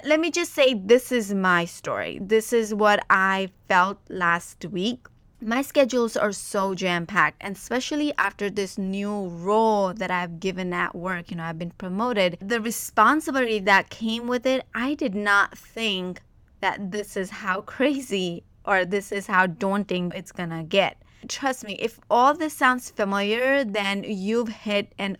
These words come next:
uncomfortable but valuable truth like I did last week. Being busy and being productive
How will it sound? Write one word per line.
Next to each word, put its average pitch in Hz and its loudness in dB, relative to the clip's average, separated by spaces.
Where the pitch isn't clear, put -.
uncomfortable 220 -4
but 190 -4
valuable 190 -2
truth 202 -2
like 180 -10
I 165 -2
did - -10
last 160 -8
week. - -14
Being 233 2
busy 220 -2
and 202 0
being 196 -4
productive 175 -8